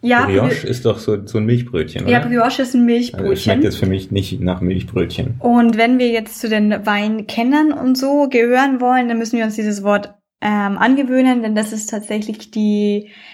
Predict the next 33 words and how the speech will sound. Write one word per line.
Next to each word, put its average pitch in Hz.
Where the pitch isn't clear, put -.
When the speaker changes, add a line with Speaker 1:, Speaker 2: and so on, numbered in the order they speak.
Speaker 1:
der 214
Geschmack, 247
mit 254
dem 247
man 226
sch-, -
guten 320
Schaumwein 269
oder 233
Schaumwein 226
im 208
Allgemeinen 208
bezeichnet, 202
ist 214
der 190
Brioche-Geschmack. 190
Speaker 2:
Okay, 95
ich 92
werde 92
das 95
einfach 92
in 95
Zukunft 92
behaupten, 90
weil -
<laughs> -
es -
ist 120
ja 127
vollkommen 123
lächerlich -
zu -
behaupten, 113